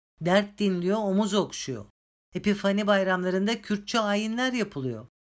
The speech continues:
Kısacası Vatikan aynı stratejik ortağımız Amerika gibi has dostumuz, gerçek müttefikimiz Irak ve Suriye'deki Kürt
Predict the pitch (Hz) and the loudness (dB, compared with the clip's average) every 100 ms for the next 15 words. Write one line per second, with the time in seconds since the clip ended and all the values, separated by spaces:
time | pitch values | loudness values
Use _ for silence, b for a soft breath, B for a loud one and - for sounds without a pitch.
0 | _ - - 262 240 220 190 151 160 165 | _ -10 -4 -2 -2 -4 -8 -4 -4 -2
1 | 277 269 185 143 151 - _ _ 190 220 | -6 -2 0 0 -6 -16 _ _ 0 2
2 | 254 247 - - 185 175 190 170 202 180 | 0 -4 -6 -4 -2 0 -2 -4 -2 -2
3 | 165 175 170 185 196 180 170 190 202 165 | 0 -2 0 0 0 0 2 2 2 -2
4 | 131 131 156 185 _ _ - 190 233 - | -2 -2 -4 -8 _ _ -2 2 2 0
5 | - 175 - - 156 147 135 151 147 - | -2 -2 -2 -8 -6 -6 -4 -2 -2 0
6 | 247 - - 160 - 151 160 143 160 156 | 0 0 -4 -10 -8 -6 -6 -6 -6 -6
7 | 135 - 214 175 - 165 - - 226 202 | -6 -2 2 2 0 -6 -6 -4 0 0
8 | 160 160 160 220 - 262 254 | 0 -4 -6 -8 -6 -6 -6